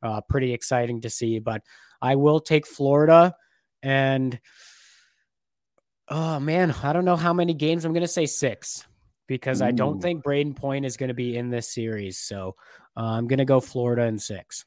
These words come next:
Speaker 2: That's probably what I would have said if I knew Knight was playing.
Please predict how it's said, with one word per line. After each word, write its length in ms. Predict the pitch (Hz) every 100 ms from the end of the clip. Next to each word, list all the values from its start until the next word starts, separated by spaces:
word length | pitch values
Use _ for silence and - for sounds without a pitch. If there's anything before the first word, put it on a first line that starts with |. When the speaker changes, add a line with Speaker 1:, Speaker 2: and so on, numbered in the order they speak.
| _ _ _ _ _ _ _ _ _ _ _ _ _ _ _ _
Speaker 2:
That's 160 | 95 92
probably 320 | - 98 104
what 120 | 98
I 60 | 98
would 240 | 87 69
have 140 | 71 -
said 260 | - 69
if 180 | 73 - - _
I 80 | 90
knew 240 | 87 82 78
Knight 240 | 82 80
was 100 | 85
playing. 380 | - - 76